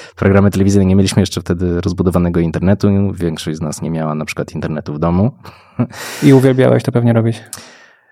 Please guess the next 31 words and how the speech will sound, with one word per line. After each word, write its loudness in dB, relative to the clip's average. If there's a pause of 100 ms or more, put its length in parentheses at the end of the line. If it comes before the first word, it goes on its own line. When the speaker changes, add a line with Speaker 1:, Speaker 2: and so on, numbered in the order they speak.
(220)
Speaker 1:
E, 4 (560)
tak, -4
to -10
było -6
wspaniałe. -4
Natomiast, 0
e, 2
wiesz, 2
no, 2
dużo 2
się -2
też -2
tam 0 (160)
uczyłem, -2
bo, 0 (200)
em, -6
to 0
jak 2
napisać -2
taki -8
materiał -2
w, -12 (520)
w -12
skrócie, -2 (100)
jak 0
zmieścić -2
te -2
wypowiedzi, -4
jak -6
je -2
przyciąć. -6